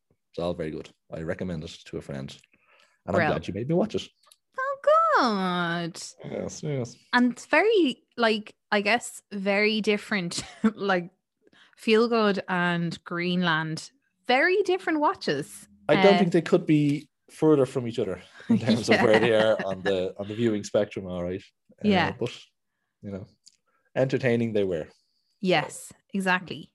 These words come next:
Speaker 2: Um, but yeah, so do you have any, um, what you call it, films or shows for me for next week?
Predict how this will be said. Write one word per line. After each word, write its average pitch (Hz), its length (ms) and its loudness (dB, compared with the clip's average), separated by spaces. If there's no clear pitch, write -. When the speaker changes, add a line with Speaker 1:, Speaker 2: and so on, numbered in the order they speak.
Speaker 2:
Um, 160 840 -4
but 247 180 -4
yeah, 302 320 0
so 240 680 2
do 233 80 -6
you 254 240 -2
have 220 760 0
any, 208 880 -2
um, 175 760 -4
what 190 220 -6
you - 60 -18
call 175 200 -2
it, - 340 -10
films 180 460 -4
or 175 260 -2
shows 175 720 -2
for 175 600 -2
me 175 260 -6
for 175 360 -6
next 180 500 -8
week? - 380 -8